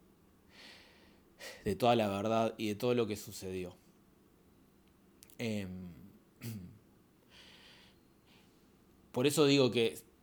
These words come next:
este conflicto que es el central se resuelve un poco antes, pero luego la obra sigue un poco más y al seguir nos muestra como una especie de cara B de ese conflicto,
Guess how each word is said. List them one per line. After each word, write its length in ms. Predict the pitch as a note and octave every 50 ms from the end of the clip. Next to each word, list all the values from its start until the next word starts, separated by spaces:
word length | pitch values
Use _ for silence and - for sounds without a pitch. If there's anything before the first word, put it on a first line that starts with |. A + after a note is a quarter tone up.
| _ _ _ _ _ _ _ _ -
este 260 | - E3 D#3+ - D#3
conflicto 500 | A2+ C3 B2+ B2+ B2+ C3 D3+ C#3+ C3 D3+
que 80 | C3 D3
es 60 | C#3
el 100 | D3+ C#3+
central 420 | C3 D3 D3 D#3 D3+ F3 F3+ F#3 F#3
se 140 | - D3+
resuelve 320 | B2+ C3+ C3 - E3 F3 E3+
un 140 | E3 E3 E3
poco 260 | F3 E3 E3+ F3+ F#3+
antes, 260 | F#3+ F#3+ F#3+ G3+ F#3+ G3
pero 200 | - C#3 B2+ C3
luego 260 | C#3 D#3 E3 E3+ E3
la 120 | D#3 D3+ D3+
obra 220 | D#3 E3 E3 D#3
sigue 300 | C3+ - - D3 D3 C#3+
un 100 | C#3+ C3+
poco 260 | B2+ D3+ C3+ - D#3+
más 300 | E3 F3 F3+ F#3+ F#3+ F#3+ - - - - - - - - - - - - -
y 140 | - C#3+ C#3+
al 140 | C3+ C#3+ C#3
seguir 460 | - D#3+ D#3 E3+ F3 F#3+ F#3 G3 E3
nos 160 | D3 C#3 C3
muestra 440 | C3+ D3 D#3+ F3 E3 - E3+ E3 C#3+
como 140 | B2+ B2 C3
una 80 | C#3+
especie 420 | C#3 - - D#3 D#3 - E3+ D3+ C#3
de 320 | C3+ C#3 C#3+ D#3 D3 C3+ - - - - - - - - - - - - - - - - - - -
cara 240 | - C#3 C#3+ C#3+ C3+
B 220 | C3+ C#3+ D#3 D#3 D3
de 60 | C#3+
ese 200 | C3 - B2 G#2+
conflicto, 600 | - A2 A2 G#2+ - A2+ G#2+ G2 G2 - - -